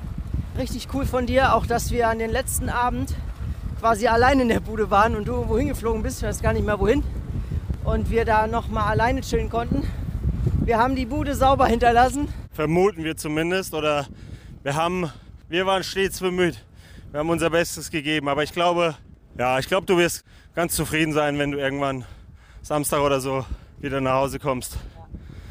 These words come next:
Speaker 2: dass wir alles halbwegs sauber und ordentlich hinterlassen haben.
Speaker 1: Ja, also da vielen Dank. Das war echt cool von dir.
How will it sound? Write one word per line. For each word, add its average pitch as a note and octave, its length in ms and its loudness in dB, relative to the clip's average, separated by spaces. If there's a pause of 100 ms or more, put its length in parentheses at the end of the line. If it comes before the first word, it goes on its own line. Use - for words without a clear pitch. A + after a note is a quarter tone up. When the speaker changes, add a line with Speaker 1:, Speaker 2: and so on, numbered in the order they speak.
(160)
Speaker 2:
dass C3+ 220 0
wir C#3 100 4
alles C3+ 400 0 (420)
halbwegs G#3 420 0
sauber F3 440 2
und D#3+ 100 -8
ordentlich D#3+ 340 -2
hinterlassen C3+ 420 -6
haben. A2 140 -8 (500)
Speaker 1:
Ja, D#3 100 -8 (320)
also E3+ 340 2 (460)
da F#3 140 2
vielen G3+ 260 0
Dank. G3 240 2 (640)
Das F3+ 180 -6
war F#3+ 120 8
echt - 200 0
cool A3+ 120 6
von A3 180 4
dir. A3 220 6